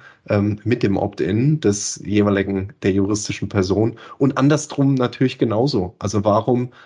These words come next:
hat eigentlich, äh, der Industrieversicherer nicht die Daten zu seinen unterschiedlichsten, ähm, Policen, wenn die Risiken aufgeteilt sind auf unterschiedliche Versicherer, an einem Ort und an einer Stelle? Also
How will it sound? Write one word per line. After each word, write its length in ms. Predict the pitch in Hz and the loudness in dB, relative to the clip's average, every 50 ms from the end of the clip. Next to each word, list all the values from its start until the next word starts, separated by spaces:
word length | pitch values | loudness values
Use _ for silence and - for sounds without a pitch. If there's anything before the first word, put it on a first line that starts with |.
| _ | _
hat 240 | - 110 113 113 - | -6 -4 -4 -4 -4
eigentlich, 600 | - 110 113 117 110 110 113 113 110 - - - | -4 -2 -2 -2 0 0 0 0 0 -2 -4 -6
äh, 240 | 123 117 113 113 113 | -4 -2 0 0 0
der 200 | 107 110 110 110 | 0 -2 -2 -2
Industrieversicherer 920 | 107 113 110 - - - - 110 - - 123 117 123 120 113 123 117 117 117 | -2 -4 -4 -6 -4 -2 -4 -2 -2 -2 -2 -2 -2 -2 0 2 2 2 2
nicht 240 | 113 113 107 - - | 0 -2 -2 -2 -4
die 100 | 113 104 | -4 -2
Daten 540 | 110 104 107 113 113 - - 117 113 110 - - - - _ _ | 0 2 2 2 2 0 -2 -4 -4 -4 -6 -12 -20 -20 _ _
zu 160 | - - 131 | -2 0 0
seinen 360 | 110 101 110 113 117 110 113 | 2 2 2 0 0 -2 -2
unterschiedlichsten, 1500 | - - 151 147 175 175 151 - 156 143 139 - - 151 139 135 135 127 123 123 - - - - 120 113 113 113 113 - _ _ _ _ _ _ _ _ _ _ _ _ _ _ _ _ _ - | -2 2 2 2 2 2 0 0 0 0 0 0 0 0 0 0 0 -2 -2 -2 -4 -6 -2 0 0 2 0 0 -4 -10 _ _ _ _ _ _ _ _ _ _ _ _ _ _ _ _ _ 0
ähm, 380 | 104 101 98 101 101 104 104 | 0 2 2 2 0 0 -2
Policen, 880 | 104 - 117 113 110 117 156 165 - - 113 113 139 165 160 - - - _ - - - - _ _ _ _ _ _ | 0 0 2 4 4 4 4 2 2 0 2 2 2 2 0 -2 -6 -12 _ -20 -20 -20 -20 _ _ _ _ _ _
wenn 160 | - 120 113 113 | -4 -2 0 2
die 80 | 113 | 2
Risiken 340 | 113 117 123 123 131 110 107 | 2 2 2 2 2 2 2
aufgeteilt 640 | 104 107 143 156 - - - - 135 120 107 104 - | 2 2 0 0 0 -2 -2 0 0 0 0 0 -2
sind 160 | - 113 107 | -2 -2 0
auf 180 | 101 101 - - | 0 -2 -2 -4
unterschiedliche 580 | 113 110 113 107 - - - - 110 107 104 | -4 -2 -2 -4 -4 -4 -2 -2 -2 -2 -2
Versicherer, 600 | - - 101 98 104 101 104 110 104 107 110 - | -2 -2 -2 -2 -2 -2 -2 0 0 0 0 0
an 240 | - 107 98 98 - | -2 -2 -4 -4 -4
einem 440 | - 110 117 120 127 123 120 120 - - _ | -2 -2 0 0 0 -2 -4 -6 -10 -14 _
Ort 360 | - 104 107 110 123 143 139 | -2 0 2 2 2 0 -2
und 160 | - 120 110 95 | -4 -4 -2 -2
an 160 | - 101 98 | -4 -4 -4
einer 280 | - 104 104 98 104 | -4 -2 -2 -2 -2
Stelle? 440 | 101 - - 139 147 131 - - - _ _ _ | -2 -2 0 0 0 0 -2 -4 -10 _ _ _
Also 180 | 110 104 104 | -2 -2 -2